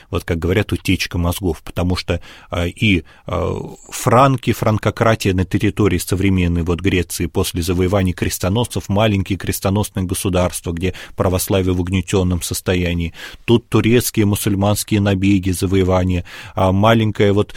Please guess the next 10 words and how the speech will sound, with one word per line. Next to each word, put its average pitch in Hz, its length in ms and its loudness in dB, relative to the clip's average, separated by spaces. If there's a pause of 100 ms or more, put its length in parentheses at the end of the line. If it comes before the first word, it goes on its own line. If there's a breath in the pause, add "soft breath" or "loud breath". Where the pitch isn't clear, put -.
(160 loud breath)
Византийская 107 880 0
империя, 110 500 4
да, 92 220 2
по-прежнему 92 560 0
центр - 420 -2
такой 98 340 -2
учёности, 113 680 0 (260 loud breath)
но 101 120 2
всё - 180 -2
равно, 107 440 2